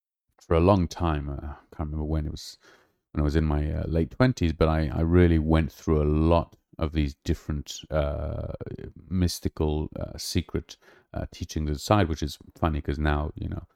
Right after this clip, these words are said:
there's books upon books upon books about all these <laughs> subjects that for many, many years were sort of, uh, guarded, uh,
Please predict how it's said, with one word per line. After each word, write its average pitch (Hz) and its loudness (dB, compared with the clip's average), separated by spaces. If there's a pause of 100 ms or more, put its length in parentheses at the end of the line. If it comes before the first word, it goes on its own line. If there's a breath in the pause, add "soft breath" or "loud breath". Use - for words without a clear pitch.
(380)
there's 73 -6
books 73 2
upon 78 -6
books 80 -2
upon 78 -6
books - -2
about 80 -2
all 78 0
these 87 4
<laughs> - 0
subjects - -4
that - -4
for - -4
many, 82 0
many 76 -2
years 76 -2
were 82 0
sort 78 -2
of, 73 -6 (440 loud breath)
uh, 78 -2 (140)
guarded, 78 0 (280)
uh, - -6